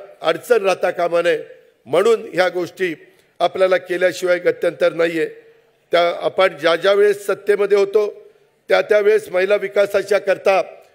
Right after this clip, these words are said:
भुजबळ साहेबांनी, आम्ही सगळ्यांनी, सुनील तटकरेजी, इथं बसणारे सगळेच जणांनी, सगळ्यांनी भरीव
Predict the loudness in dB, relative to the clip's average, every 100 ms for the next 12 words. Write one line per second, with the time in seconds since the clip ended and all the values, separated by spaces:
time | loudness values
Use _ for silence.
0 | _ _ _ -8 -2 0 2 2 2 0
1 | 0 0 0 -4 -4 -2 0 -2 -4 -10
2 | -12 -12 -10 -10 -8 -6 -6 -8 -10 -10
3 | -16 _ _ _ -6 -2 -2 -2 -2 -2
4 | -2 -6 0 0 2 0 -2 -4 -12 -18
5 | _ _ _ _ 0 2 4 2 2 -2
6 | -2 -12 0 2 2